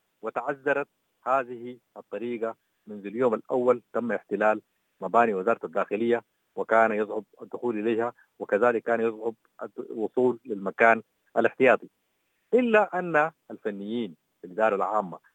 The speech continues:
للسجل المدني وإدارة الحوسبة والاتصالات ومهندسين من منا-، من، آه، من، آه، من، من مكان آخر تمكنوا بفضل الله من استرداد كل هذه البيانات في فترة تجاوزت الشهرين،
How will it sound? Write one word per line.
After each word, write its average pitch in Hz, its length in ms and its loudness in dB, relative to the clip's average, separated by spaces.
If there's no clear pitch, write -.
للسجل 107 360 -2
المدني 101 400 2
وإدارة 98 460 2
الحوسبة 101 460 0
والاتصالات 101 880 4
ومهندسين 104 1500 -6
من 101 140 -4
منا-، 113 300 0
من، 107 360 -8
آه، 104 300 -8
من، 101 260 -20
آه، 101 220 -8
من، 104 80 -20
من 101 140 -14
مكان 123 340 2
آخر 147 300 2
تمكنوا 117 540 -4
بفضل 127 320 -4
الله 123 240 2
من - 200 -8
استرداد 143 600 4
كل 160 260 0
هذه 120 360 -2
البيانات 98 560 -2
في 104 100 -10
فترة 120 340 -2
تجاوزت 117 600 -2
الشهرين، 101 540 -6